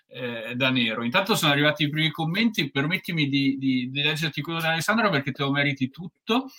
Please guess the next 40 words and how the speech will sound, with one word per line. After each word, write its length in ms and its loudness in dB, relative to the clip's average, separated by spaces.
"Amo 280 4
le 60 4
illustrazioni 580 0
di 80 -2
Sonia", 680 4
ecco, 300 0
infatti 480 0
stavo 220 0
anche 200 0
mettendo 360 -4
in 80 0
sovraimpressione, 1040 -4
amo 160 4
le 80 4
illustrazioni 500 0
di 80 -4
Sonia, 320 2
ma 120 0
quando 320 0
ci 100 -6
fa 160 -2
dono 200 -2
anche 200 -2
delle 140 0
sue 180 -4
parole, 300 0
l'incontro 400 -2
è 40 -4
sorprendente, 840 0
scuote 320 -2
nel 160 4
profondo. 800 -2
Spero 260 -2
che 160 -2
tu, 200 -4
Sonia, 440 2
prosegua 400 -4
questo 240 -6
cammino 340 -2
personale 540 -2